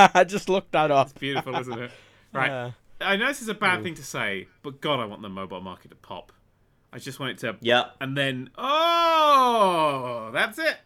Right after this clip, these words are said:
Speaker 2: That's a lot of the game industry. It just shat its pants 'cause they're all, everything's got its own fucking tie-in mobile app with microtransactions. Everything's got this bullshit.
Speaker 3: No, it's fine. You know what we'll do then? Everyone in the world can just go and buy Parkitect,
Speaker 2: They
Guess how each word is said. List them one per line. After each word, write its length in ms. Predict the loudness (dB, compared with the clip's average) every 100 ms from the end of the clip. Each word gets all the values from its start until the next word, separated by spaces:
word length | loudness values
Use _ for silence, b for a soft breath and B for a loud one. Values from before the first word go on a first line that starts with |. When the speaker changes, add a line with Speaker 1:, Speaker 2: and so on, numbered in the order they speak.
| _ -6
Speaker 2:
That's 240 | -6 -6
a 80 | -8
lot 180 | -6 -6
of 180 | -6
the 60 | -8
game 260 | -6 -4 -6
industry. 460 | -10 -8 -4 -4
It 100 | -6
just 220 | -10 -14
shat 240 | -6 -2 -2
its 120 | -4
pants 460 | -6 -6 -8 -18 -18
'cause 180 | -14 -12
they're 180 | -10 -10
all, 360 | -8 -10 -12 _ _ -8
everything's 340 | -6 -6 -10
got 140 | -12
its 80 | -10
own 120 | -12
fucking 360 | -12 -12 -14 -14
tie-in 360 | -10 -6 -4 -4
mobile 360 | -4 -2 -2 -4
app 120 | -6
with 100 | -8
microtransactions. 840 | -8 -8 -10 -10 -10 -10 -12 -14
Everything's 260 | -14 -14 -14
got 140 | -14
this 100 | -16 -20 _ _
bullshit. 460 | -14 -14 -14 -14 _ _ _ _ _ _ _ _ _ _ -6
Speaker 3:
No, 200 | 2 2
it's 180 | 2 -4
fine. 380 | 0 2 2 -2
You 80 | 0
know 80 |
what 100 | 0
we'll 100 | 0 -4
do 180 | 0
then? 320 | 4 4 2 -4 -6 2
Everyone 440 | 2 2 -2 -2
in 60 | -4
the 60 |
world 400 | -2 0 0 -2
can 140 | -8 -10
just 300 | -10 -8 2
go 340 | 6 6 4 -2
and 240 | -4 0
buy 240 | 2 2
Parkitect, 800 | -2 -2 0 0 -2 -16 -16 -12
Speaker 2:
They 120 | -10